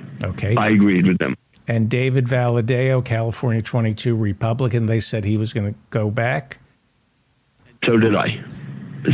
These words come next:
Speaker 2: And we're, and he, he is gonna win. And they, they, so they were right, unfortunately.
Speaker 1: Okay. I'll, I'll save California thirteen for last. Arizona one, David Schweikert, Republican. They said he was gonna win.
Speaker 2: Yes,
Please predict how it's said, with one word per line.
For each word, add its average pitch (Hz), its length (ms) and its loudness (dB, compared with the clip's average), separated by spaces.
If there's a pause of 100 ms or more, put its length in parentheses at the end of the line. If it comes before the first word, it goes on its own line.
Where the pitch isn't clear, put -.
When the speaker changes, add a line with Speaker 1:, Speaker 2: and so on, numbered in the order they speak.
Speaker 2:
And 120 160 6
we're, 110 160 6
and 107 240 4
he, 113 320 6
he 110 140 6
is 101 100 4
gonna 98 180 4
win. 85 220 4
And 101 140 6
they, 98 100 4
they, 101 380 6
so 110 80 4
they 101 140 6
were 98 160 6
right, 95 200 4
unfortunately. 95 760 2
Speaker 1:
Okay. 113 420 0
I'll, 127 320 0 (140)
I'll 143 120 0
save 139 280 -4
California 135 640 0
thirteen 117 600 -2
for 101 200 -4
last. 95 380 -4
Arizona 123 600 2
one, 117 320 0
David 113 300 0
Schweikert, 156 680 -2
Republican. 139 680 0
They 120 100 2
said 117 240 -2
he 123 100 2
was 117 140 0
gonna 117 220 0
win. 147 420 0 (2000)
Speaker 2:
Yes, 131 380 4